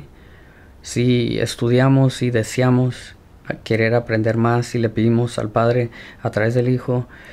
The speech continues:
sabiduría y conocimiento y entendimiento y todas aquellas cosas que son necesarias para, para avanzar el aprendizaje, entonces, am,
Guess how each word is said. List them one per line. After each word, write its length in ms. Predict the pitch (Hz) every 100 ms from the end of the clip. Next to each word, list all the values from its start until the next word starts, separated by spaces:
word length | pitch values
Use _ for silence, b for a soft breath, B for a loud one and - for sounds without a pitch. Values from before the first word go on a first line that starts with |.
| B B
sabiduría 760 | - 120 123 120 113 123 131 127
y 60 |
conocimiento 800 | 120 117 117 117 123 123 123 131
y 80 | 127
entendimiento 720 | 110 113 113 113 117 120 120
y 40 | 117
todas 380 | 120 123 127 -
aquellas 400 | 113 - 110 110
cosas 380 | - 110 123 120
que 100 | 120
son 180 | - 110
necesarias 560 | 117 - 123 120 120
para, 380 | - 113 113 117 - -
para 280 | - 110 110
avanzar 640 | 110 110 - 123 123 117 - B B B B -
el 120 | 123
aprendizaje, 880 | 117 123 120 113 - 135 135 139 135 B B B B B B B B B - -
entonces, 1000 | 110 110 113 113 123 120 - - - - - -
am, 520 | - 117 117 113 143